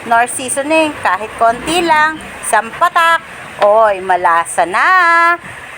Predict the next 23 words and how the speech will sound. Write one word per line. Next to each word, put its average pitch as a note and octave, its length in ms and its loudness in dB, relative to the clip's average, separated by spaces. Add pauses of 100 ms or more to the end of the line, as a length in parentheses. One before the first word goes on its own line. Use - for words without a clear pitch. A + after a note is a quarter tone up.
(100)
At F4+ 320 2
heto F4+ 320 2
na F4 160 2
nga E4 220 2 (100)
pala D#4+ 480 2
ang C#4 60 -8 (180)
aking B3+ 320 -2 (160)
nilutong A#3+ 560 0
pansit - 560 -2
Mickey. C4 640 -6
Gusto B3+ 240 -2
ko C4+ 240 2
nga B3+ 80 4
pala A#3+ 320 0
yung A#3 240 -4
may B3 240 0
sabaw. B3+ 720 2 (480)
At D#4 160 0
heto, E4+ 320 2
hiyahain C4+ 720 0
ko C#4 80 4
na B3 160 0
at A#3+ 80 -2